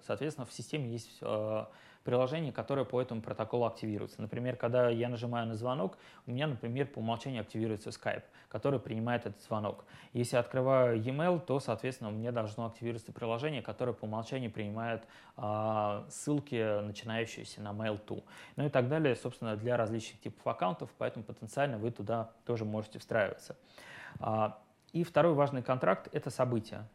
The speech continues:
Что такое событие? Это всё, что происходит с нами в жизни, которое имеет привязки, привязку ко времени, может быть, к месту, но самое главное — ко времени,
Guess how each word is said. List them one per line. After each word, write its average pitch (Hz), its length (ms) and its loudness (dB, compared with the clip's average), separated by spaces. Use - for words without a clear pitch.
Что - 160 2
такое 143 260 2
событие? 151 720 0
Это 127 220 -6
всё, 143 160 -2
что - 140 -8
происходит 123 380 -2
с - 80 -12
нами 117 200 -2
в 127 80 -4
жизни, 165 300 0
которое 117 300 0
имеет 117 280 -2
привязки, 113 920 0
привязку 120 460 0
ко 120 160 0
времени, 113 580 -2
может 123 360 -2
быть, 110 240 -4
к - 60 -20
месту, 123 340 -4
но 107 60 -4
самое 117 280 -2
главное — 113 300 2
ко 117 120 -2
времени, 110 440 -2